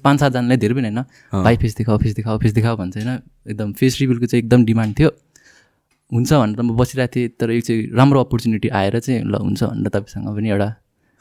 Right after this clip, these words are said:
Speaker 2: So, यो, यो फेस रिभिल गर्दिनँ भनेर चाहिँ तिमीले जान जानी गरे हो कि, like, it, it just happened? कस्तो हो, के हो?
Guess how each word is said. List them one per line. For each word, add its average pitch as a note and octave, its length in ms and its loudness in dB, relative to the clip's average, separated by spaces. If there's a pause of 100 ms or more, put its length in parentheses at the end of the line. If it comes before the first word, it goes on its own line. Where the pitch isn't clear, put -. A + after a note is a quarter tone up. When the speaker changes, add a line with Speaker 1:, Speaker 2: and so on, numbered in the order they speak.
(120)
Speaker 2:
So, G2 160 0 (320)
यो, D3+ 220 10
यो F#3 120 10
फेस G3 360 4
रिभिल C#3+ 540 2
गर्दिनँ B2+ 400 4
भनेर G2+ 220 2
चाहिँ G#2+ 140 -8
तिमीले A2+ 240 2
जान A2 280 0
जानी A2+ 200 0
गरे G2 240 0
हो E2+ 160 -2
कि, G2+ 220 -4
like, G2 280 -2
it, A#2 840 -2
it A#2+ 140 0
just - 220 -2
happened? F#2+ 300 -4 (100)
कस्तो B2+ 200 -8
हो, E2+ 120 -10
के G2+ 60 -12
हो? G#2+ 60 -12